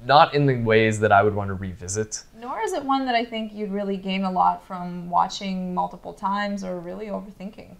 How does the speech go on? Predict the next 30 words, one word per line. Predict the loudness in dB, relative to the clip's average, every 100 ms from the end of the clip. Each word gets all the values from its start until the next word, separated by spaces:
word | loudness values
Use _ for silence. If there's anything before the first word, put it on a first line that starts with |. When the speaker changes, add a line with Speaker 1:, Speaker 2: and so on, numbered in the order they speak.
| _
Speaker 1:
Bergman | 10 12 12 8
has | 8 6 10
also | 10 10 8 6
put | 6 4
it | 6
on | 4
the | 4
record | 2 2 -4
several | -2 -2 -2
times | -2 -2 -2 -4
that | -6
he's | -4 -2
not | 0 0
a |
huge | 2 2 2 0
fan | -2 -2
of | -4
The |
Rite | -2 -2 -4
either. | -10 -6 -6 -6
He | -8
sees | -4 -2
a | 2
lot | 2 2
of |
the | -6
weaknesses | -14 -18 -20 -18 -14 -16
in | -16
the | -20
film, | -18 -18